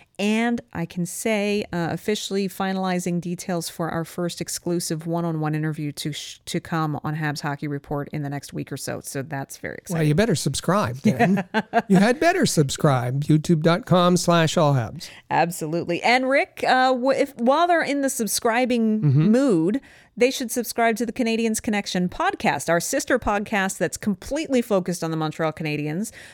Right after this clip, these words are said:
Speaker 1: hosted by you and a, a, a, a rotation of myself, Michael Spinella, Chris G, that comes out every Saturday. Um, and I think this week is probably gonna be another good one.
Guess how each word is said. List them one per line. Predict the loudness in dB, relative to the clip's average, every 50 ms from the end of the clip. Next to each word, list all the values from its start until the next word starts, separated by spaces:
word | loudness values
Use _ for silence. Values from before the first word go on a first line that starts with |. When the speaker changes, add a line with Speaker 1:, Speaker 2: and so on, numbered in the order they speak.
| -8 0
Speaker 1:
hosted | 2 2 2 2 -2 -4 -2 2
by | 2 2 2
you | 2 0 -2 -2 0 0 2 2 2 2
and | 2 2 0 2 2
a, | 4 4 4 2 2 0 2
a, | 2 2 2 2 0 -4 -8 _ -6 -4
a, | -2 -2 -2 -4 -8 -12 -16 -20 -20 -20 -20 _ _ -12
a | -10 -6
rotation | 0 2 2 2 2 0 -2 0 0 0 0 0 0 2
of | 2 0 0 0 -2
myself, | -4 -4 -4 -4 -2 0 2 2 2 2 2
Michael | -2 -4 -2 -2 -4
Spinella, | -6 -4 -4 -4 -2 0 0 0 0 0
Chris | -2 -4 -4 -4 -4
G, | -8 -6 -4 -2 -2 0 -2 -2 -4 -6 -12 _
that | -8 -8 -4
comes | -2 -2 -2 0 0
out | 2 2
every | 0 0 -2 -4
Saturday. | -6 -4 -2 -2 0 0 0 0 0 0 0 0 -2 -4 _ -16 -20 _ _ _ _ -4
Um, | -2 0 0 2 2 2 2 2 2 2 2 2 2 2 2 2 2 0 0 -2 -2
and | -2 0 0 2 2
I | 0 0
think | -2 -2 -6 -6 -6 _ -8
this | -8 -8 -6 -4
week | -6 -6 -6 -4 -6
is | -6 -6
probably | -4 -6 -6 -4 -4 -4
gonna | -4 -4 -6 -6
be | -4 -4
another | -4 -4 -4 -4 -4
good | -4 -4 -4
one. | -4 -6 -8 -8